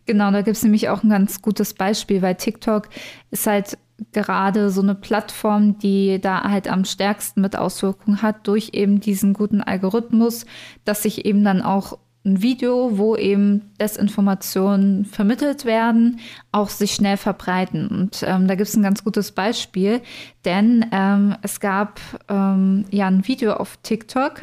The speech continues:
äh, wo eine Frau erzählte in einem Selfie-Video, jetzt auch grad, also es ist ein aktuelles Video, ähm, wo sie,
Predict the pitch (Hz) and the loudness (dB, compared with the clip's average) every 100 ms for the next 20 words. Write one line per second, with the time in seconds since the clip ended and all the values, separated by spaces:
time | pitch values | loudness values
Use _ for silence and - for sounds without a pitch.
0 | - 208 196 214 - 185 208 208 214 - | -4 -2 0 -2 0 0 2 2 0 -4
1 | - - - - 220 - 202 - - 214 | -20 -20 -14 -4 -2 0 -4 -4 0 0
2 | 233 226 269 247 - 190 196 - 202 240 | 0 0 0 2 2 0 0 -2 -4 -2
3 | 233 233 233 262 233 202 - - 196 - | -4 -2 -2 0 0 -2 -6 -8 -8 -6
4 | 190 190 - - - 180 180 - 185 196 | -4 -4 -4 -8 -6 -4 -2 0 0 0
5 | - 202 - 196 208 214 247 220 254 262 | -4 -6 -4 -2 0 0 -2 0 2 0
6 | - _ _ _ _ _ _ - 269 214 | -2 _ _ _ _ _ _ -16 -6 0
7 | 208 196 208 233 220 226 226 233 | 2 2 2 0 2 2 4 2